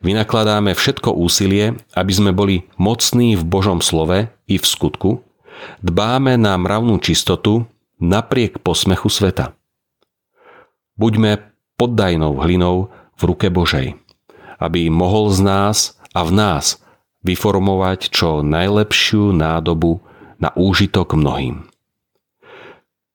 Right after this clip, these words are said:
A keď duše hinúce v hriechoch ožijú a opeknejú Božou láskou, radosť nevídaná nás zaplaví. Božie slovo a jeho učenie milujeme a chránime pred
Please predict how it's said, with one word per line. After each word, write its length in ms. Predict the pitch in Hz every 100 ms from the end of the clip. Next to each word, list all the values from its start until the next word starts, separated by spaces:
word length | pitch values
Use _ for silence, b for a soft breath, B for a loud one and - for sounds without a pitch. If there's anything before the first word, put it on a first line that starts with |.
| _ -
A 80 |
keď 240 | 90 98 80
duše 320 | 82 117 -
hinúce 560 | 71 98 110 107 - 73
v 80 |
hriechoch 480 | 78 92 98 95 -
ožijú 720 | 80 69 78 80 87 101 113 - _ -
a 80 | -
opeknejú 640 | 67 80 - 87 85 85
Božou 320 | 80 76 73
láskou, 720 | 69 71 76 - 98 95 107 - b b b b b
radosť 560 | - 85 135 135 - 92
nevídaná 640 | 104 113 107 104 98 95
nás 240 | 90 80
zaplaví. 640 | - 71 - - 69 67 58 _ _ _ _ _ _ _ B B B B
Božie 320 | 104 147 135
slovo 400 | 95 110 113 123
a 160 | 110 95
jeho 160 | 85 -
učenie 480 | 82 - 98 95 90
milujeme 720 | 80 82 82 82 82 87 92 B -
a 160 | 82
chránime 640 | - 85 85 87 101 101 98
pred 480 | - 87 78 -